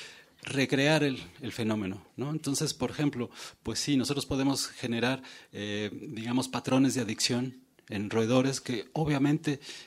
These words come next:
en su hábitat natural nunca lo van a tener. Nunca, nunca lo van a padecer. Entonces, nosotros tenemos esa posibilidad de generar, por ejemplo, un padrón, un pa-, un patrón adictivo y saber entonces de qué depende.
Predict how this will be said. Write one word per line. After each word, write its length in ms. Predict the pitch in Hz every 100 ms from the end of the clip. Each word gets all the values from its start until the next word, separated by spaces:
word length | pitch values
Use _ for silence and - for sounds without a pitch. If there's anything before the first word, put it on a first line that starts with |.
| -
en 160 | 120
su 220 | 127 135 131
hábitat 320 | 147 135 117
natural 400 | 120 120 131 131
nunca 240 | 143 139
lo 80 | 113
van 120 | 117
a 60 | 110
tener. 380 | 117 143 - - _ _ -
Nunca, 460 | 127 147 139 110 98
nunca 240 | 117 127
lo 80 | 113
van 120 | 123
a 60 | 123
padecer. 340 | 117 107 131
Entonces, 440 | 123 135 139 147 - - - -
nosotros 600 | 113 - 143 147 - -
tenemos 380 | 131 131 139 147
esa 200 | 143 -
posibilidad 500 | 123 - 113 127 127
de 100 | 123
generar, 500 | 117 107 117 131 127
por 220 | - 107
ejemplo, 300 | - 127 127
un 80 | 123
padrón, 360 | 113 120 123 110
un 140 | 127
pa-, 180 | 131 123
un 140 | 131 127
patrón 260 | 131 127
adictivo 580 | 127 113 - 151 127 143 - - - - -
y 100 | 135
saber 320 | 147 139 156
entonces 460 | 143 131 127 127 -
de 100 | 117
qué 140 | 127
depende. 420 | 120 147 147 110